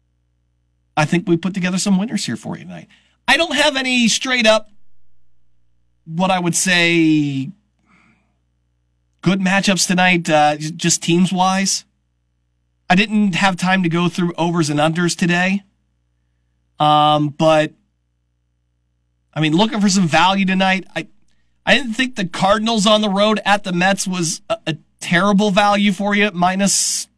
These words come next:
uh, one fifteen. I think they should be the favorites in that one, and that's not too bad.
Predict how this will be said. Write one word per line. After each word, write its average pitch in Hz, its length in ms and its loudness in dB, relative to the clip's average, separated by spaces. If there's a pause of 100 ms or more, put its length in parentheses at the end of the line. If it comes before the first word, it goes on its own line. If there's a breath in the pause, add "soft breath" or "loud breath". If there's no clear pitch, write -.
uh, 170 380 -4
one 139 360 -4
fifteen. 180 640 -2 (3250)
I 160 100 2
think 202 160 2
they 190 100 0
should 202 280 0
be 214 100 2
the 208 100 2
favorites 208 360 0
in 202 80 2
that 202 220 4
one, 208 240 2
and 160 160 -2
that's 170 220 0
not 190 180 0
too 190 140 0
bad. 185 260 2